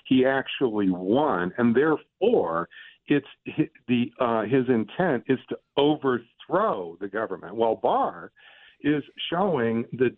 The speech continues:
details of the extent to which Trump's own, uh, Department of Justice looked into these and then reports directly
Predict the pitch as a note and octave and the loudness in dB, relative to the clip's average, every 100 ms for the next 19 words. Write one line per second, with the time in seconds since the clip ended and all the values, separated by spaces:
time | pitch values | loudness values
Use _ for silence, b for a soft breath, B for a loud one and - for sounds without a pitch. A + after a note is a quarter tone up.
0 | - D#3+ A#3+ A#3+ - G2+ F2 D#2+ D2 E2 | -2 2 2 0 -2 2 2 0 -4 -8
1 | - - C#3 C3+ C3 - - A2+ B2+ - | -8 -2 0 2 0 0 0 2 0 0
2 | D3+ A2 G#2+ A2+ - - - D3 D3+ D#3 | 0 4 2 2 -6 -8 -4 -2 -2 -4
3 | - _ B2+ C#3+ D3 D3 C#3 B B B | -14 _ 0 2 4 2 -2 B B B
4 | _ B2+ C3 - - C3 B2 C#3+ F3 D3 | _ -2 -2 -4 -4 -4 0 0 0 -2
5 | D3+ A#2+ F#2+ C3 F#3 - - G2 - - | -2 -2 -2 0 0 -2 -4 -4 -4 -18
6 | _ A#2 D3+ - - D3 A3+ - - F2 | _ 0 0 0 -2 2 2 0 -4 -4
7 | E2+ E2+ G2 - B B D3 D#3 D#3+ C#3+ | -2 0 0 -2 B B 2 2 2 2
8 | B2+ - - C4+ G#3 - _ C3+ B2 G#2+ | 0 0 0 2 2 -2 _ 0 2 0
9 | A#2+ A3 D#3 - D3+ C#3+ | 0 0 -4 -4 -2 -2